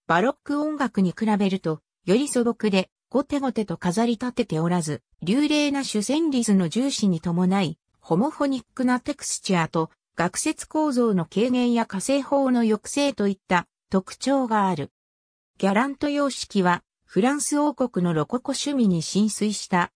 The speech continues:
フリードリヒ大王の宮廷文化として花開いたため、プロイセンの宮廷楽師であるヨハン・ヨアヒム・クバンツや、カール・フィリップ・エマヌエル・バッハらがその主な担い手となっ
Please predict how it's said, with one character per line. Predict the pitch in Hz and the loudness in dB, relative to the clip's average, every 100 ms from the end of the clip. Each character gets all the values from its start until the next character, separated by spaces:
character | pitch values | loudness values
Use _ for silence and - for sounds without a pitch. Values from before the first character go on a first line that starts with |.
| _ _ | _ _
フ | - 214 | -2 0
リ | 302 311 | 0 0
ー | |
ド | 294 | 0
リ | 294 302 | 0 0
ヒ | 226 | 0
大 | 202 240 | 2 2
王 | 240 | 2
の | 202 165 | 0 0
宮 | 220 277 | -2 -2
廷 | - 277 277 | 0 0 2
文 | 277 269 | -2 -2
化 | 220 | -4
と | 202 185 | -4 -4
し | |
て | - 180 | -4 -4
花 | 156 185 | -2 -2
開 | 196 247 247 226 | 0 0 2 0
い | |
た | 165 | -2
た | - 160 | -2 -2
め、 | 156 - _ - | -2 -6 _ -4
プ | 190 | 0
ロ | 285 | 0
イ | 311 | 0
セ | 285 262 | 0 2
ン | 202 | 4
の | 180 - 226 | 2 0 -2
宮 | 277 | -2
廷 | 277 277 | 0 0
楽 | 262 262 | 0 -4
師 | - 196 | -4 0
で | 175 | 0
あ | 175 | 2
る | 165 | 0
ヨ | 156 | 0
ハ | 156 233 | 0 0
ン・ | 277 | 2
ヨ | 277 254 | 2 2
ア | |
ヒ | 190 - 185 | 0 0 0
ム・ | 165 | 0
ク | 208 | -2
バ | 185 214 | 0 0
ン | |
ツ | 202 208 | 0 0
や、 | 175 160 - _ _ | 2 0 -2 _ _
カ | - 196 | -2 0
ー | 294 | 2
ル・ | 330 | -2
フ | 302 | -2
ィ | 302 | -2
リ | 294 | -2
ッ | - | 0
プ・ | 220 | 2
エ | 196 | 4
マ | 196 | 4
ヌ | 226 208 | 2 2
エ | |
ル・ | 190 208 | 2 2
バ | 233 | 0
ッ | |
ハ | - - 208 | -2 -2 0
ら | 180 | 2
が | 180 | 0
そ | - 196 | 0 2
の | 208 226 | 2 2
主 | 269 | 2
な | 208 165 | 2 2
担 | 165 165 233 | 2 2 2
い | 233 | 0
手 | 233 | -2
と | 220 | 2
な | 196 | 2
っ | 175 | 0